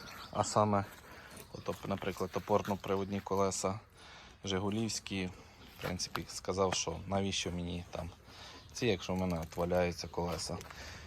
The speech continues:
Тому за рахунок цього трошки удешевив, е, саму конструкцію. Дуже довго вмовляв, тому що це такий спецпроект. Не сильно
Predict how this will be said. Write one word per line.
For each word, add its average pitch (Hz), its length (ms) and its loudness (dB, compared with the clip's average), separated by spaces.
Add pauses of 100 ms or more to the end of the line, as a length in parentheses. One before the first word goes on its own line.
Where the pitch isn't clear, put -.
(100)
Тому 98 340 4
за 95 100 4
рахунок 92 400 2
цього 110 240 4
трошки - 360 -4
удешевив, 92 680 0 (1000)
е, 92 320 2 (1080)
саму 92 300 2
конструкцію. 87 760 -2 (720)
Дуже 98 240 2
довго 95 280 4
вмовляв, 110 580 6
тому 92 200 0
що 92 240 4 (1040)
це - 100 -6
такий 90 400 0 (480)
спецпроект. - 1040 2 (800)
Не 98 120 2
сильно 95 520 4